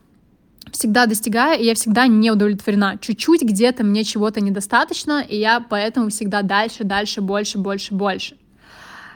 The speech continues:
И когда я села, я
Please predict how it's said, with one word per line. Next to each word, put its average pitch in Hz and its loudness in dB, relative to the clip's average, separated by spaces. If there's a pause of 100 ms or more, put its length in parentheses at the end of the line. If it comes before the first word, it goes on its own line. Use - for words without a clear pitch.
(540)
И 233 4
когда 240 2
я 285 0
села, 254 0
я 196 0